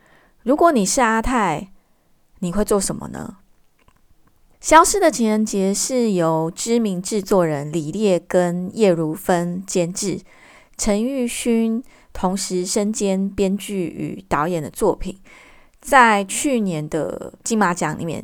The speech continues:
也就是第五十七届金马奖里面，总共获得十一项提名，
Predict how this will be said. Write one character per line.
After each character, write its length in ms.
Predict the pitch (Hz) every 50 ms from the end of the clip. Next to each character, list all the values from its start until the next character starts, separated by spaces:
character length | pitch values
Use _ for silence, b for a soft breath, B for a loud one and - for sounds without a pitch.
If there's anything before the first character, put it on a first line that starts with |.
| - -
也 100 | - 170
就 100 | 170 208
是 160 | 220 - 240
第 300 | 208 - - 254 226 190
五 140 | - 170 160
十 120 | - -
七 200 | 170 - - 220
届 120 | - 220 202
金 200 | 196 - 196 185
马 180 | 175 143 147
奖 260 | 151 - 135 - -
里 80 | 87 80
面， 240 | 101 175 170 143 151 -
总 320 | - - 160 131 117 - -
共 320 | - 233 208 190 180 170
获 300 | 185 - 247 233 196 175
得 320 | 180 - 170 160 156 160 175
十 220 | - - - 165
一 120 | 165 185
项 240 | 196 190 226 196 175
提 240 | 170 - - 156 156
名， 300 | 156 156 151 147 147 185